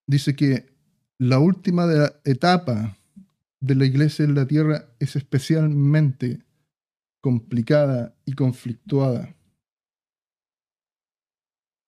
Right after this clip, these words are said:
Esta etapa será una de las etapas quizás más complejas para la iglesia.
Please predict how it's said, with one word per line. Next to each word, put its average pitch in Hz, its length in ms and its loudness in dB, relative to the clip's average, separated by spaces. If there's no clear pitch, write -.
Esta 143 220 -2
etapa 160 300 2
será 151 300 2
una 151 160 2
de 135 220 0
las 131 80 -12
etapas 151 560 0
quizás 147 260 0
más 151 200 4
complejas 139 1040 -4
para 123 180 -2
la 123 100 0
iglesia. 131 540 -2